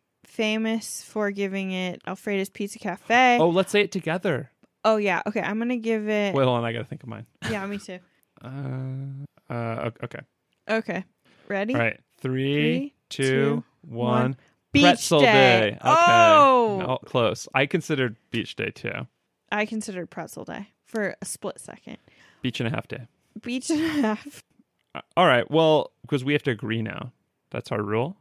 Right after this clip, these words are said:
Speaker 1: Oh, okay.
Speaker 2: So I'm gonna go to Beach Day 'cause I, I wasn't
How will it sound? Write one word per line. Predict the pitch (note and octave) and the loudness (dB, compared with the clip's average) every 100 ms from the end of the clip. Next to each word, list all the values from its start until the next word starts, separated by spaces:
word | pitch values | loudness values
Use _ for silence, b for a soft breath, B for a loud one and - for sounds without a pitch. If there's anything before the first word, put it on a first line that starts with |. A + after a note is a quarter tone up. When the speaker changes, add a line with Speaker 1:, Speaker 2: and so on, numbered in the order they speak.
| _ _ - | _ _ -4
Speaker 1:
Oh, | G3 G3 G3 F#3+ | 0 2 0 -2
okay. | F3+ - E3+ | -6 -10 -4
Speaker 2:
So | C3+ | 0
I'm | C3+ | 2
gonna | C#3 | 4
go | C3 | 4
to | A#2 | 2
Beach | G#2 C#2+ - | 0 -10 -8
Day | - - | -10 0
'cause | C3+ A#2+ | 0 2
I, | C3 | 2
I | B2 - B2 | 2 2 0
wasn't | B2 A#2 A#2 | 0 -2 -4